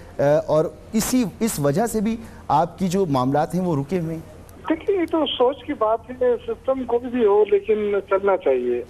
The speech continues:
Speaker 2: अब पाकिस्तान में तो ये सारे निज़ाम पेश हो चुके हैं ना, ये तो
Speaker 1: हम्म।
Speaker 2: leadership के ऊपर depend करता है। अ, मैं तो पार्लिमानी निज़ाम की पैदावार हूँ, लिहाजा मैं तो पार्लिमान को ही सपोर्ट करूँगा।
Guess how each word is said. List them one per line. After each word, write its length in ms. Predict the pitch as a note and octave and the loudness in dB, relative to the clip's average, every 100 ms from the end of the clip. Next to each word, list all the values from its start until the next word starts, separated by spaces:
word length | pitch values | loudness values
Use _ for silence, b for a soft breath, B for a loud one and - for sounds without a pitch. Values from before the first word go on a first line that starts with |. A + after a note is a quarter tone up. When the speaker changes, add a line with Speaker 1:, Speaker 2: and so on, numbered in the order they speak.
| - - | -14 -6
Speaker 2:
अब 100 | F#3+ | -4
पाकिस्तान 560 | G#3+ G#3 G#3+ G#3 A#3 C4+ | 0 0 0 0 2 2
में 180 | C#4+ | 2
तो 160 | D4 C#4+ | 2 0
ये 60 | B3+ | 0
सारे 260 | A#3 C4+ | 0 0
निज़ाम 360 | C#4 A#3 A#3+ B3 | 0 2 2 0
पेश 300 | A#3 A#3+ G#3+ | 0 0 2
हो 100 | A#3 | 0
चुके 280 | A3+ G3 E3 | 0 -4 -2
हैं 100 | G3+ | -2
ना, 100 | C#4 | -2
ये 120 | B3+ | -2
तो 100 | - | -2
Speaker 1:
हम्म। 100 | F3+ | 0
Speaker 2:
leadership 400 | G#3+ A#3+ C4 C4 | -2 -2 -4 0
के 60 | |
ऊपर 200 | B3 A#3+ | 2 2
depend 340 | A3 F3+ G3+ G3 | 0 0 0 2
करता 320 | F3 D#3+ D#3+ | 0 2 0
है। 60 | F#3 | -2
अ, 1120 | - - - - - - - - - - F#3+ | -6 -20 -20 -20 -20 -20 -20 -20 -12 0 0
मैं 180 | F3+ A3+ | 2 2
तो 140 | C#4 C#4+ | 2 2
पार्लिमानी 500 | A#3+ A#3 A3+ A#3 C#4 | 2 2 0 0 0
निज़ाम 320 | A#3+ A#3 B3+ | 0 0 0
की 100 | C4 | -4
पैदावार 460 | A#3 G3 G3 G3+ | -2 2 4 4
हूँ, 140 | B3 A#3 | 2 0
लिहाजा 300 | G3+ G#3 G#3+ | 0 0 -2
मैं 140 | G#3+ | -2
तो 100 | G#3+ | -2
पार्लिमान 500 | G3 F3+ D#3+ E3+ F#3+ | -2 0 0 -2 -4
को 100 | G3 | -2
ही 60 | G#3 | -2
सपोर्ट 340 | F3+ - F3+ | -2 -4 -4
करूँगा। 380 | - D#3+ D3+ D#3 | -2 -2 -4 -8